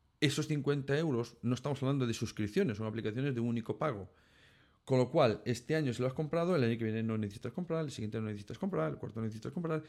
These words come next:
Por eso yo siempre digo que como mínimo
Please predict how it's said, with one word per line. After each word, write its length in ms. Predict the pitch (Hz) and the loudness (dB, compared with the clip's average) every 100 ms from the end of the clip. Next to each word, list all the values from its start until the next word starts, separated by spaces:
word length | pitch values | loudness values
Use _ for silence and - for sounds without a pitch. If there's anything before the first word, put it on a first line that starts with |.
| - - - | -16 -20 -6
Por 120 | - 139 | 4 4
eso 120 | 180 | 6
yo 100 | 180 | 4
siempre 300 | 180 175 175 | 4 2 2
digo 420 | 180 160 175 - _ - - _ | 0 0 0 -2 _ -20 -20 _
que 160 | - 135 | 0 2
como 260 | 151 143 135 | 6 8 8
mínimo 640 | 180 247 226 190 226 - | 8 8 8 6 2 -4